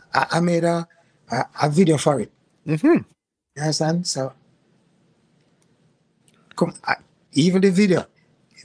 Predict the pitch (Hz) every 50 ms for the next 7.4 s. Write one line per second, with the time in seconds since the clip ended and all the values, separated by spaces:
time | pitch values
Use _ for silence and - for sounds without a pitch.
0 | - - 190 175 175 - 196 180 185 170 175 196 202 214 196 - 214 175 160 -
1 | 170 165 165 - - 156 131 107 113 151 147 - - - 180 170 160 - 139 175
2 | 165 - - 170 170 175 170 165 - 143 156 170 170 180 180 175 175 180 170 170
3 | - 180 175 180 190 - - - - - - - - _ _ _ _ _ _ _
4 | _ _ _ _ _ _ _ - 185 226 233 226 220 233 226 196 185 214 233 226
5 | 226 208 190 220 196 - - - 220 214 214 196 - _ _ _ _ _ _ _
6 | _ _ _ _ _ _ _ _ _ _ _ _ _ _ _ _ - - 220 214
7 | 220 233 226 202 170 143 110